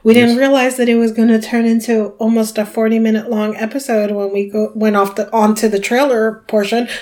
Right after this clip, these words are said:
Speaker 1: but here we are.
Speaker 2: Yes.
Speaker 1: <laughs> We hope you enjoyed it. And
Speaker 2: Yeah.
Speaker 1: again, we'll link the trailer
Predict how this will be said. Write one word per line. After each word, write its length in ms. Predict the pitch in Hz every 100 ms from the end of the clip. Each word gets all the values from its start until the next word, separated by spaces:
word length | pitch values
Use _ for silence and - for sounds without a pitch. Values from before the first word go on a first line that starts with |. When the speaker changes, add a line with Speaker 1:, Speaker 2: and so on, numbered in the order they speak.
| -
Speaker 1:
but 140 | - 370
here 200 | 392 349
we 120 | 349
are. 320 | 349 202 185
Speaker 2:
Yes. 420 | 120 160 165 - - _ _ _ _ _
Speaker 1:
<laughs> 380 | 294 - - - - 392 135 - - - - -
We 120 | 330
hope 320 | - 349 349 302
you 160 | 311
enjoyed 400 | 294 294 294 302
it. 300 | 294 285 285 -
And 120 | 262
Speaker 2:
Yeah. 60 | 262
Speaker 1:
again, 340 | 285 277 254
we'll 240 | 269 269
link 340 | 262 269 269 -
the 120 | 254
trailer 560 | 247 269 254 247 240